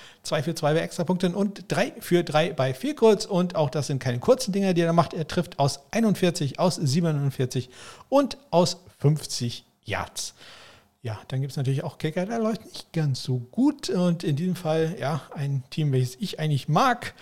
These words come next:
die, äh, Kentucky Wildcats, die, ja, verlieren gegen die Ole Miss Rebels. Müsste ich eigentlich mögen, weil die Ole heißen. Haha. Ähm, verlieren sie zweiundzwanzig zu neunzehn. Das, ähm,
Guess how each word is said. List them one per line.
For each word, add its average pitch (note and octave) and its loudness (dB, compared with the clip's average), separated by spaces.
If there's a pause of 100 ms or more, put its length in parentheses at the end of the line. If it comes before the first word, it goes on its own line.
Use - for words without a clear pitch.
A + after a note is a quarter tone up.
(440)
die, D3 0
äh, C3+ 0
Kentucky C3 -2
Wildcats, D#3+ -2
die, D#3+ 4 (520)
ja, C3 -2 (100)
verlieren F#3 0 (380)
gegen F3 2 (320)
die D3+ -2
Ole D3+ 2
Miss C#3 0
Rebels. G3 2
Müsste C3+ -4
ich - -8
eigentlich A#2+ -4
mögen, B2+ 0
weil G2+ -4
die A2 -6 (220)
Ole B2 -2
heißen. D3+ -10 (160)
Haha. D3 -6 (580)
Ähm, E3 4
verlieren D#3+ 0
sie D3 0
zweiundzwanzig C#3 -2
zu B2+ -4
neunzehn. G#3 2
Das, F3+ 2
ähm, F3 2